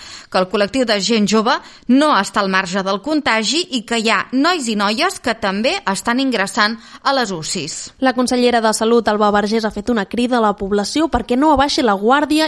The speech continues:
Speaker 2: i mantingui les mesures de protecció per evitar el contagi del coronavirus. En aquest sentit, ha recordat la importància de mantenir la distància de seguretat i portar la mascareta quan no sigui possible, per exemple, el transport públic i, sobretot, una bona higiene de mans.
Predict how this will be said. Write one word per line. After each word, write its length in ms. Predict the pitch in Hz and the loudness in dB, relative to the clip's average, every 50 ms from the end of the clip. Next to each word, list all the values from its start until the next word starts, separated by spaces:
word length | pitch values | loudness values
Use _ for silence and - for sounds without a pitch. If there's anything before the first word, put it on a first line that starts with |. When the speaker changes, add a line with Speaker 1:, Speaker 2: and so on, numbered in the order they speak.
| - - 330 | -2 -2 0
Speaker 2:
i 80 | 359 302 | 2 2
mantingui 560 | 247 214 208 202 202 254 254 277 277 277 294 | 2 0 0 -2 -2 -2 0 0 2 2 2
les 240 | 262 214 196 190 202 | 2 0 0 0 -2
mesures 400 | 202 196 208 214 226 226 233 214 | -2 0 0 2 2 2 2 0
de 160 | 214 190 180 | -2 -4 -4
protecció 540 | - - - - 185 - - - 220 240 233 | -2 -6 -4 -4 -4 -6 -2 -2 0 0 0
per 80 | 240 196 180 | 0 -2 -2
evitar 240 | 180 185 - 190 202 | -4 -4 -4 -4 -4
el 60 | 208 226 | -2 -4
contagi 400 | 208 196 175 190 196 208 262 247 | -4 -4 -4 -4 -2 0 2 0
del 140 | 208 202 - | 0 -2 -2
coronavirus. 640 | 190 185 185 190 202 208 254 254 214 202 190 - - - - - - | -4 -4 -2 -4 -2 0 0 0 0 0 -2 -4 -10 -16 -16 -8 -2
En 80 | 220 233 | 0 0
aquest 240 | 247 - 302 302 - | 2 0 0 0 0
sentit, 400 | 330 311 302 339 330 - 294 254 | 0 0 0 0 0 0 0 0
ha 60 | 240 | 0
recordat 400 | 262 254 233 220 214 247 254 247 | 0 0 0 0 2 2 2 2
la 160 | 247 226 208 202 | 2 2 2 2
importància 720 | 202 - 208 208 202 - 254 254 262 254 277 262 254 214 | 0 0 -2 -2 0 0 0 -2 0 0 0 0 2 2
de 80 | 208 202 | 0 0
mantenir 540 | 220 262 262 220 196 196 196 226 262 277 269 | 0 0 -2 -2 -2 -2 -2 0 0 0 2
la 160 | 233 202 196 | 0 2 0
distància 560 | 202 196 - - 233 214 208 - 196 180 175 | -2 -2 0 -2 -2 -2 -2 -6 -8 -8 -8
de 80 | 180 175 | -8 -8
seguretat 720 | - 196 180 196 196 202 214 226 - 339 359 359 359 - | -8 -8 -6 -4 -2 -2 -2 0 2 0 0 0 0 -2
i 80 | 311 294 | -4 -4
portar 400 | - 285 302 220 - - 285 277 | -2 -2 -2 0 0 2 2 2
la 80 | 240 | 2
mascareta 220 | 220 214 208 - - - 202 196 208 214 214 269 294 302 - - - _ - | 0 0 -2 -4 -4 -4 -2 0 0 0 0 0 -2 -2 -4 -14 -20 _ -4
quan 180 | - 196 185 | -2 -2 0
no 140 | 185 208 208 - | 0 -2 -2 -2
sigui 220 | - - - 170 | -6 -14 -12 -8
possible, 460 | - 175 - - 196 185 220 220 233 - | -8 -8 -6 -6 -4 -2 0 -2 -2 0
per 140 | - 233 220 | 0 0 0
exemple, 320 | 208 185 190 214 208 190 180 | 0 -2 -2 -2 -2 -2 -4
el 80 | 165 | -8
transport 320 | - 180 185 - - 214 202 | -8 -10 -10 -6 -6 -6 -4
públic 320 | - 196 202 233 226 - - 269 | -2 -2 -2 -2 -2 -2 -4 -4
i, 80 | 262 | -4
sobretot, 800 | 233 - - 392 392 330 269 220 202 196 - 226 226 247 269 - - - - - _ - 359 | -2 -2 0 2 2 2 4 2 2 2 2 4 4 4 4 2 -2 -20 -20 -14 _ 0 2
una 220 | 381 311 240 208 | 2 2 2 2
bona 240 | 202 226 226 226 214 | 0 0 0 0 -2
higiene 240 | 202 220 208 214 214 | -2 -2 -4 -4 -4
de 80 | 214 196 | -6 -8
mans. 400 | 185 - - - - - - | -10 -14 -20 -20 -20 -20 -20